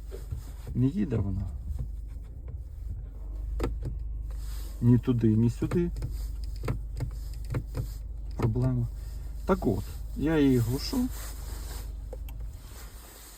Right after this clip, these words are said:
І мені підказали, одна із, е, тимчасових рішень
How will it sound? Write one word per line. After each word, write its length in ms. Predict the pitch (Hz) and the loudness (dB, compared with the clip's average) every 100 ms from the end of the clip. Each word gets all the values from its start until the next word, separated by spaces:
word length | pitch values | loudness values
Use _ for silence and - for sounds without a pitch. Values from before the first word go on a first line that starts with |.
| - - - | -18 -16 4
І 60 | 139 | 10
мені 200 | 202 226 | 10 10
підказали, 760 | 214 - 131 107 104 107 120 - - | 8 4 4 6 6 6 2 0 0
одна 320 | 120 180 170 | 4 6 8
із, 300 | 131 110 - | 8 6 2
е, 240 | 120 117 107 | 6 6 6
тимчасових 680 | 131 117 127 - 143 120 110 | 4 4 2 4 6 6 6
рішень 420 | 147 196 - 113 | 4 2 2 -2